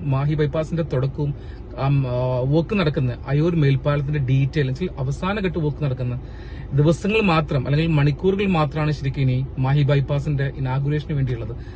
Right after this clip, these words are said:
അപ്പൊ ഇന്നത്തെ വീഡിയോ ഡീറ്റെയിൽ കാണിക്കുന്ന മാഹി bypass-ിന്റെ ബാക്കിയുള്ള വിഷയമാണ്. പുതിയൊരു വീഡിയോയിലേക്ക് നമ്മൾ എല്ലാ സുഹൃത്തുക്കൾക്കും സ്നേഹം നിറഞ്ഞ സ്വാഗതം. നമ്മൾ വീഡിയോ കാണുന്ന സുഹൃത്തുക്കൾ ഒന്ന് നമ്മുടെ ചാനൽ സബ്സ്ക്രൈബ് ചെയ്ത് സപ്പോർട്ട് ചെയ്യാം. വീഡിയോ ഇഷ്ടപ്പെട്ടാൽ ഒന്ന് ലൈക്ക് ചെയ്യാം. നിങ്ങളുടെ അഭിപ്രായങ്ങൾ തീർച്ചയായിട്ടും ഒന്ന് കമന്റ് ചെയ്യാം.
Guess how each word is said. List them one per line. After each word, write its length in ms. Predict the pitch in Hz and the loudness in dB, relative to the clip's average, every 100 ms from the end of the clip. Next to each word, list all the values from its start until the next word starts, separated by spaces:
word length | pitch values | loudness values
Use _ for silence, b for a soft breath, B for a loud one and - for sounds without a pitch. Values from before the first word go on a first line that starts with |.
| - | -8
അപ്പൊ 120 | 147 156 | 0 2
ഇന്നത്തെ 220 | 170 208 190 | 4 4 4
വീഡിയോ 180 | 175 180 131 | 4 4 4
ഡീറ്റെയിൽ 360 | 143 156 185 185 | 2 4 2 2
കാണിക്കുന്ന 280 | 165 147 151 135 | -2 -2 0 0
മാഹി 180 | 135 143 139 | 0 0 0
bypass-ിന്റെ 440 | 135 143 151 147 - 135 | -2 -2 -2 -4 -4 -2
ബാക്കിയുള്ള 380 | 127 156 180 160 135 | -2 -2 -2 -2 -2
വിഷയമാണ്. 340 | - 120 120 - B B B - | -6 -8 -8 -10 B B B 0
പുതിയൊരു 240 | 165 202 196 | 2 4 4
വീഡിയോയിലേക്ക് 300 | 160 147 135 | 6 4 4
നമ്മൾ 120 | 131 147 | 2 2
എല്ലാ 140 | 214 - | 0 0
സുഹൃത്തുക്കൾക്കും 440 | 170 151 143 139 139 | -2 0 -2 -2 -2
സ്നേഹം 220 | 135 147 131 | 2 2 2
നിറഞ്ഞ 180 | 131 147 | 2 -2
സ്വാഗതം. 260 | 117 101 - | -4 -8 -8
നമ്മൾ 160 | 131 135 139 | -2 0 2
വീഡിയോ 160 | 151 | 0
കാണുന്ന 180 | 156 151 151 | -2 -4 -4
സുഹൃത്തുക്കൾ 240 | 143 135 | -2 0
ഒന്ന് 100 | 160 185 | 0 0
നമ്മുടെ 160 | 156 143 | -2 -2
ചാനൽ 160 | 131 131 | -2 -4
സബ്സ്ക്രൈബ് 240 | 123 139 123 | -6 -4 -4
ചെയ്ത് 100 | - | -4
സപ്പോർട്ട് 240 | 127 123 | -8 -8
ചെയ്യാം. 160 | 120 - B B B - 127 | -8 -8 B B B -4 0
വീഡിയോ 160 | 139 143 | 0 0
ഇഷ്ടപ്പെട്ടാൽ 300 | 139 135 123 | -2 0 0
ഒന്ന് 140 | 156 175 | 0 0
ലൈക്ക് 160 | 135 | -2
ചെയ്യാം. 160 | - 139 147 | -4 -4 -2
നിങ്ങളുടെ 200 | 123 120 | -2 -4
അഭിപ്രായങ്ങൾ 360 | 135 143 147 135 | -2 -2 -2 -2
തീർച്ചയായിട്ടും 400 | 151 160 170 123 | -4 -4 -6 -6
ഒന്ന് 100 | 110 101 | -6 -8
കമന്റ് 200 | 101 | -8
ചെയ്യാം. 140 | - | -10